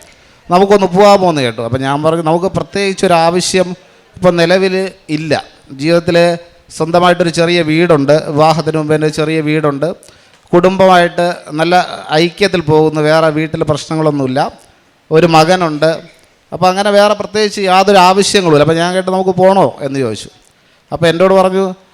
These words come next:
"നമ്മൾ എല്ലാ പള്ളികളിലും പോകും പോലെ തന്നെ, ഇടത്തേൽ പോകുന്ന പോലെ നമുക്ക് വെറുതെ പോയി വരാം" എന്ന് പറഞ്ഞു. അങ്ങനെ നവംബർ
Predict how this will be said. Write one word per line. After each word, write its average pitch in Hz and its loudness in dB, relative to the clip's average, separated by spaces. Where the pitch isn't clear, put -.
"നമ്മൾ 202 -2
എല്ലാ 190 2
പള്ളികളിലും 220 2
പോകും 208 6
പോലെ 196 6
തന്നെ, 185 0
ഇടത്തേൽ 185 -2
പോകുന്ന 190 2
പോലെ 190 2
നമുക്ക് 185 -2
വെറുതെ 190 0
പോയി 190 0
വരാം" 165 2
എന്ന് 139 -2
പറഞ്ഞു. 110 -4
അങ്ങനെ 180 0
നവംബർ 190 2